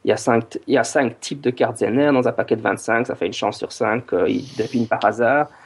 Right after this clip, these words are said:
On fait énormément de, de, de, de tests de ce type-là, et puis après on fait des jolis calculs statistiques et on voit si le sujet a fait mieux que le hasard, euh, mieux que le, la chance.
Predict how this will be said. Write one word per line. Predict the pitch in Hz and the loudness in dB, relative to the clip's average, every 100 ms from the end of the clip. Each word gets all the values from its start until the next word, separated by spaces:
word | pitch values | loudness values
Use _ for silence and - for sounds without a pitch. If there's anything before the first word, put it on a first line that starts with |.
| - - - - - _ _ - | -20 -20 -20 -20 -20 _ _ -2
On | 190 | 0
fait | 220 | 2
énormément | 196 196 190 170 139 | 2 4 4 4 2
de, | 131 165 139 | 0 0 2
de, | 131 131 | 2 0
de, | 135 131 123 | 2 2 2
de | 123 | 2
tests | 127 143 135 | 0 0 2
de | 120 | -2
ce | - | -6
type-là, | 110 - 117 165 160 | -14 0 4 6 4
et | |
puis | 131 110 | 0 -6
après | - | -2
on | 131 | -2
fait | 131 | -2
des | 117 | -2
jolis | 123 123 | -2 -2
calculs | 120 120 139 | -4 -4 -8
statistiques | - - 127 - 196 202 139 | -6 -8 -8 -12 -10 -4 0
et | |
on | 117 | 2
voit | 135 151 | 2 0
si | 156 | -4
le | |
sujet | 127 123 147 | -12 -4 2
a | 143 | 2
fait | - 113 | 2 -2
mieux | 120 151 160 | 2 4 2
que | 127 | 2
le | 120 | 2
hasard, | 131 113 - - - _ _ _ _ _ _ _ _ _ _ _ | 2 0 -6 -8 -18 _ _ _ _ _ _ _ _ _ _ _
euh, | 113 - 131 | -8 -6 -6
mieux | - 139 143 160 | -2 2 2 0
que | - 139 | 2 2
le, | 135 - - - | 2 0 -4 -4
la | |
chance. | - - 131 - - | -2 0 0 -4 -14